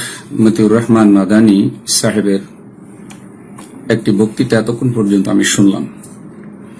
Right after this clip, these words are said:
বক্তৃতাটা ছয় মিনিট বারো সেকেন্ডের।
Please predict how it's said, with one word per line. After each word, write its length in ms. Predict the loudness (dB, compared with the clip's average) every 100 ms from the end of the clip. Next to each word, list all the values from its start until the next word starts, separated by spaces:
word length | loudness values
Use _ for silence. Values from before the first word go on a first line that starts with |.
| -20 -20 -12 -2
বক্তৃতাটা 680 | 0 0 0 0 0 0 -2 -6 -8
ছয় 260 | -2 2 4
মিনিট 300 | 4 2 0
বারো 260 | 0 0 0
সেকেন্ডের। 460 | -4 -6 -8 -10